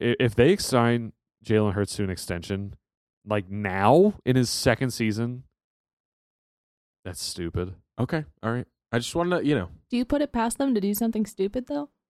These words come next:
Speaker 1: Oh, certainly not. Howie Roseman is, like, he's trying to count these bills.
Speaker 2: Yeah, you know what's funny,
Speaker 1: <laughs>
Speaker 2: though,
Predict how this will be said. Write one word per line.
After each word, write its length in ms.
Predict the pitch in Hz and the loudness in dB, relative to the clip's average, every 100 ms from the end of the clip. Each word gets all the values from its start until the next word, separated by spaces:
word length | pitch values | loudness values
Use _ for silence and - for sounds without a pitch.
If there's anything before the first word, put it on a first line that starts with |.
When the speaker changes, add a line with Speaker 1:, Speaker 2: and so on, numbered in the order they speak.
| _ _ _ | _ _ _
Speaker 1:
Oh, 140 | 135 92 | 0 0
certainly 480 | - 113 120 92 80 | 0 0 0 -2 -8
not. 380 | 92 95 80 | -8 -8 -8
Howie 280 | - 120 131 | -4 0 0
Roseman 440 | 87 101 101 92 80 | 2 2 2 -4 -6
is, 120 | 78 | -8
like, 200 | 76 76 _ _ | -10 -12 _ _
he's 120 | 107 | -16
trying 160 | 95 85 | -14 -14
to 60 | _ | _
count 240 | 101 90 | -8 -8
these 200 | 90 87 | -8 -10
bills. 360 | 87 92 95 98 | -2 0 2 4
Speaker 2:
Yeah, 120 | 220 | 2
you 160 | 202 254 | 2 2
know 100 | 311 | 2
what's 220 | 330 - | 2 0
funny, 280 | - 208 208 | 2 4 6
Speaker 1:
<laughs> 0 | |
Speaker 2:
though, 280 | 208 202 | 4 2